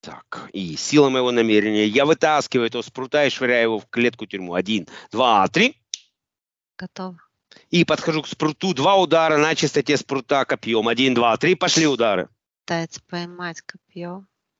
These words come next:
Speaker 1: И в моих руках появляется шар от мана. Один, два, три.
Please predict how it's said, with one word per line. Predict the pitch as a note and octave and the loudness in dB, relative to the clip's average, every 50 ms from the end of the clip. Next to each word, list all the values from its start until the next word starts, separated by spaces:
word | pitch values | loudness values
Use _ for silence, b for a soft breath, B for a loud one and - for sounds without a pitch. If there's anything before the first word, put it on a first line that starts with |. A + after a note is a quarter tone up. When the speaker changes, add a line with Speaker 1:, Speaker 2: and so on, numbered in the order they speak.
| _ _ _ _ _ _ _ _ _ B B B B B | _ _ _ _ _ _ _ _ _ B B B B B
Speaker 1:
И | - F#3 F3+ F3 D3+ | 2 4 4 4 4
в | |
моих | D#3 E3 D#3 - | 4 2 2 0
руках | D#3 C#3+ - D#3 C3 - | -2 -2 -2 -4 -2 -2
появляется | - F3 F3 E3+ E3 E3 D#3+ D#3+ D#3 D3 D3 - D3 | 0 0 2 4 4 4 4 4 2 2 0 0 -2
шар | B2+ - - B2+ B2 B2 | -2 -2 -2 -2 0 0
от | B2+ A#2+ - | -2 -2 0
мана. | D#3 E3 D#3+ D#3 C#3+ B2+ A#2 A2 | 0 2 2 4 2 2 2 0
Один, | G#2 G2 A#2+ B2 | 0 0 -2 -2
два, | A#2+ B2+ C3+ C3+ | 0 -2 -2 0
три. | - F3+ G#3+ - | 2 0 0 0